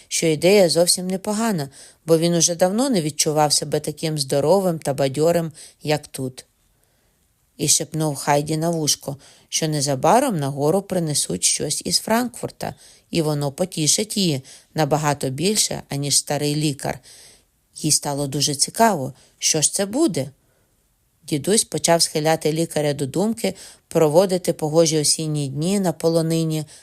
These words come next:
або, у всякому випадку, приходити до них якогось гарного дня в гості, бо запросити пожити в хатині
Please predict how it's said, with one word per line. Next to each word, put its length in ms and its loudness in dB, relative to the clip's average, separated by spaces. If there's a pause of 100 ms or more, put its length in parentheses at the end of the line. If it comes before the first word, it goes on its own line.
(100)
або, 480 2 (640)
у 80 -8
всякому 560 0
випадку, 500 2
приходити 640 0
до 140 4
них 280 0
якогось 400 2
гарного 440 0
дня 220 -2
в 80 -4
гості, 480 -4 (520)
бо 100 0
запросити 600 0
пожити 460 0
в 20 0
хатині 720 0